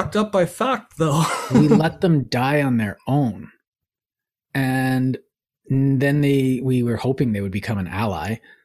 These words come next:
Speaker 2: Uh, you know, we can trade with them and make friends 'cause what we want is friends. Uh, and unfortunately,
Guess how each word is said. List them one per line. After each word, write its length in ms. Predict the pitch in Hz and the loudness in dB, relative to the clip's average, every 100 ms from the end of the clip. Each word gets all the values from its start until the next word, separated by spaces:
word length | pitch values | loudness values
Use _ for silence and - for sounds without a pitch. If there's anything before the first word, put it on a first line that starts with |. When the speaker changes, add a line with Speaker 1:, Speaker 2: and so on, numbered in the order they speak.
| _ | _
Speaker 2:
Uh, 240 | 101 90 92 | -6 -4 -2
you 80 | |
know, 220 | 98 95 120 | -2 -2 -4
we 100 | 113 - | -4 -6
can 220 | - 135 | -4 -6
trade 320 | - 170 175 147 | -4 0 0 0
with 220 | 135 _ | -8 _
them 240 | 143 127 | -2 0
and 160 | 110 110 | 0 0
make 160 | 147 - _ - | -4 -8 _ -6
friends 420 | 160 131 107 - | -2 0 -2 -4
'cause 180 | - 95 | -8 -8
what 80 | 117 | -4
we 80 | |
want 220 | 110 131 120 | -2 0 -2
is 140 | 95 | -4
friends. 600 | - 131 135 87 73 - - - - - _ | -6 -4 -2 -4 -10 -14 -14 -20 -20 -20 _
Uh, 400 | 123 110 110 113 _ _ _ _ _ | -4 -2 -6 -8 _ _ _ _ _
and 540 | 135 123 120 120 120 110 - _ _ _ _ _ | -4 -2 -2 0 -2 -4 -10 _ _ _ _ _
unfortunately, 960 | 127 123 165 160 151 131 120 113 113 | -6 0 0 0 -4 -2 -2 -2 -2